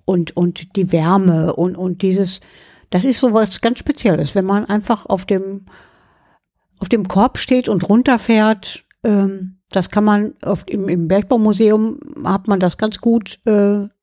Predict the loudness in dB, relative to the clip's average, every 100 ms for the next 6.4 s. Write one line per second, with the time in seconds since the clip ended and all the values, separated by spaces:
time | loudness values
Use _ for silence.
0 | _ _ -2 0 0 -2 -6 -18 -20 _
1 | _ -20 _ -20 _ _ _ _ _ _
2 | 0 2 2 2 2 0 -4 -14 -2 0
3 | 2 2 2 2 0 0 0 0 -8 _
4 | -2 0 -2 -4 -2 0 0 0 0 0
5 | 0 -2 -2 0 2 0 0 0 0 -2
6 | -2 -4 -2 -2